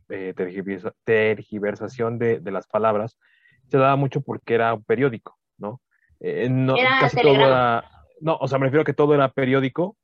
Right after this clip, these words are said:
Speaker 1: en cuestión de que ya fuera que saliera a la semana o que si tú mandabas un telegrama llegara en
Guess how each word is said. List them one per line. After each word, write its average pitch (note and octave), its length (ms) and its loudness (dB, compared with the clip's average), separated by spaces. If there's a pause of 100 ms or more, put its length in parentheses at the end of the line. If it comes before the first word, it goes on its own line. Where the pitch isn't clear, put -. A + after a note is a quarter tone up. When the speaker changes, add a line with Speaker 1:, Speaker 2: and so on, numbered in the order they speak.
Speaker 1:
en G#2 120 -18
cuestión A#2+ 340 -4
de A#2+ 120 -2
que G#2 220 -4
ya B2 220 -2
fuera B2+ 520 0
que - 100 -20
saliera A#2+ 320 0
a A#2 40 2
la G#2 120 0
semana B2 680 -2 (380)
o A2 180 -2
que G#2+ 220 0
si - 100 -12
tú B2 120 -6
mandabas A#2+ 440 -2
un A#2 300 -8
telegrama A2 480 -2
llegara G2+ 540 -2
en F2 280 -14